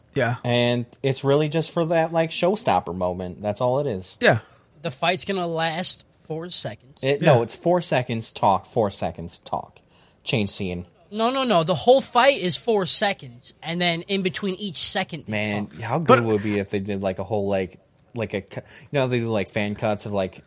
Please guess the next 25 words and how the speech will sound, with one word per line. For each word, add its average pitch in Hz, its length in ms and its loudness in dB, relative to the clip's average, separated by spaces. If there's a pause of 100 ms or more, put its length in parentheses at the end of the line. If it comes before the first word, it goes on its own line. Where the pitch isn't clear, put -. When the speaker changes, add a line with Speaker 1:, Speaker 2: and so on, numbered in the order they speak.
Speaker 2:
sh-, - 240 -6 (100)
uh, 95 320 -2
those 101 260 -4
big 101 280 -2
shonen 98 340 -2
animes 101 500 -6
where 98 80 -6
they 92 140 -6 (100)
condense 92 440 -4
it 104 200 -6
into, 104 240 -10
like, 95 180 -6
something 95 360 -4
where 92 100 -4
it's 90 140 -10
no 98 120 -4
filler. 101 440 -6 (560)
Like, 110 280 4
<laughs> - 880 -6
oh, 185 1000 4
Baki, 143 460 6
no 131 200 6
talking, 113 500 2
just, 113 240 2
like, 139 200 6